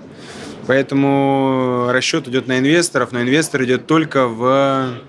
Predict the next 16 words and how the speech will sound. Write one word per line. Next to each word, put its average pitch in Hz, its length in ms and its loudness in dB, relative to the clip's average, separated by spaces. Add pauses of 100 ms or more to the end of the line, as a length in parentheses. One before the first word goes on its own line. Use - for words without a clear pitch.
(580)
м, 117 280 -2
там, 139 180 2
где 117 220 0
выгодно. 107 320 -2 (600)
И 113 80 4
это 139 180 2
нормально. 135 420 0 (280)
Это 117 200 -2
и 123 40 2
есть 131 220 2
правило 113 380 -2
бизнеса. 104 420 -8 (480)
Поэтому 131 920 2
сдерживающим 135 460 -2
фактором 120 360 -4
является 117 260 -2